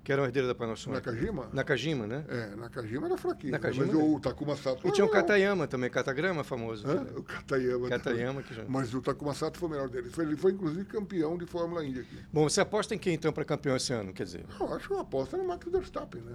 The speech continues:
Speaker 1: Max Verstappen.
Speaker 2: Ele é o atual bicampeão.
Speaker 1: Uhum.
Speaker 2: É o namorado da mo-, da filha do Piquet.
Speaker 1: Namorado da filha do Piquet, é verdade,
Speaker 2: É.
Speaker 1: é.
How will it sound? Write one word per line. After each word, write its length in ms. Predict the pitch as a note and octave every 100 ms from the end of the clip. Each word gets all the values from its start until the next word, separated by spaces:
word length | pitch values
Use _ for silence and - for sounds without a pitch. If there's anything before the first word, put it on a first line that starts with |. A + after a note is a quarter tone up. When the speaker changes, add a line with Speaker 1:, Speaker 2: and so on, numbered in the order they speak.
| A#2
Speaker 1:
Max 200 | A#2 A#2
Verstappen. 440 | B2 - G2+ - F#2+ - - - - - -
Speaker 2:
Ele 120 | A#2
é 60 |
o 160 | A#2+ A#2+
atual 240 | A2+ C#3 C3+
bicampeão. 680 | C#3 D#3 C#3+ D3 D3 A3 - - -
Speaker 1:
Uhum. 320 | A#2 G#2+ G2+ A2+ - - - -
Speaker 2:
É 100 | B2
o 140 | B2+ B2
namorado 420 | C3+ C3+ C#3 C#3+ B2+
da 200 | C3 B2
mo-, 220 | B2+ B2+
da 100 | B2+
filha 220 | - B2+
do 80 | A#2
Piquet. 340 | B2 A2 F3 G3+ - F#3+
Speaker 1:
Namorado 340 | D3+ C3 D3
da 20 |
filha 160 | D#3+ D3+
do 80 | D3
Piquet, 200 | - C3
é 60 | A#2+
verdade, 400 | C3 A#2 G#2+
Speaker 2:
É. 20 |
Speaker 1:
é. 80 | A2